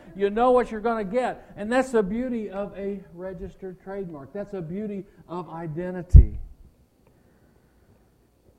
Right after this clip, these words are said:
U P S. Well, how many of you have seen old beater U-Haul trucks? That the decals have been stripped off and they're old beater trucks and they're dry, but you still know they're U-Haul, don't you?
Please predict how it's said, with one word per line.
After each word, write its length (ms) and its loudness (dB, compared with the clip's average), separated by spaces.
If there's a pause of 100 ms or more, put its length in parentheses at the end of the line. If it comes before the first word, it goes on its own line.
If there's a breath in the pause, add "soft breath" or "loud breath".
(240)
U 180 0
P 240 0
S. 440 0 (240)
Well, 340 -2
how 200 -6
many 200 -2
of 60 -4
you 80 -4
have 100 -8
seen 240 -6
old 280 0
beater 300 0
U-Haul 480 -2
trucks? 440 -10 (840)
That 180 -4
the 120 -2
decals 500 4
have 140 -2
been 180 -2
stripped 400 -4
off 380 4
and 100 -8
they're 140 -4
old 180 0
beater 260 -2
trucks 380 -8
and 80 -10
they're 80 -12
dry, 140 -6 (180)
but 140 -4
you 80 -2
still 260 0
know 200 0
they're 180 0
U-Haul, 580 -4
don't 320 -10
you? 80 -18